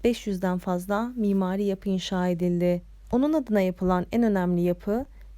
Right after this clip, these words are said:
kitaplık, aşevi, darüşşifa, medrese, hamam ve kervansaray gibi birimleri kapsayan Fatih Külliyesi'dir. Fatih Sultan Mehmet sekiz evlilik yapmıştır. Bunlardan üç erkek çocuğu,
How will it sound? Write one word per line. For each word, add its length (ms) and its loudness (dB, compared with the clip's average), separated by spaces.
kitaplık, 640 -2
aşevi, 600 -2
darüşşifa, 840 0
medrese, 720 0
hamam 400 0
ve 80 0
kervansaray 760 0
gibi 260 0
birimleri 480 0
kapsayan 680 -4
Fatih 380 0
Külliyesi'dir. 880 -2
Fatih 380 -2
Sultan 380 -2
Mehmet 420 0
sekiz 420 -2
evlilik 460 0
yapmıştır. 680 -2
Bunlardan 580 2
üç 220 -6
erkek 420 0
çocuğu, 540 -2